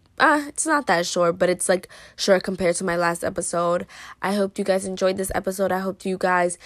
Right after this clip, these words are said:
could relate to what I'm going to,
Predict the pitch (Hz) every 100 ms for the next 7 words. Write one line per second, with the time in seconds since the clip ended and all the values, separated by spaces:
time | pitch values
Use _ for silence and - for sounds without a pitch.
0 | - - - 214 196 202 175 180 226 -
1 | _ _ - 202 202 196 185 185 185 185
2 | - 185 175 175 185